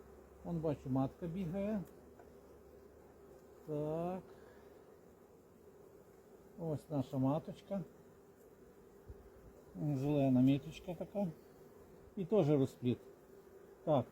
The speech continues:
на трьох рамках є ще, на трьох рамках, не три рамки розплоду, а на трьох рамках є розпліт. І крайня рамка повністю медова.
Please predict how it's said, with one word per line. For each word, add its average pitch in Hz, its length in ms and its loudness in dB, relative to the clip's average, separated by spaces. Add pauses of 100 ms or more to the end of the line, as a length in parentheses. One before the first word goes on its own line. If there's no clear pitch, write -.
на 160 80 -4
трьох 220 280 0
рамках 214 460 2
є 190 140 0
ще, 170 340 -2
на 175 180 0
трьох 208 360 2
рамках, 156 400 2
не 175 160 4
три 233 380 10
рамки 185 420 4
розплоду, 151 500 -2
а 180 80 -2
на 190 160 0
трьох 240 320 0
рамках 202 440 -2
є 185 100 2
розпліт. 247 420 0 (560)
І 190 80 -6
крайня 208 380 2
рамка 202 320 2
повністю 196 480 -4
медова. 147 480 2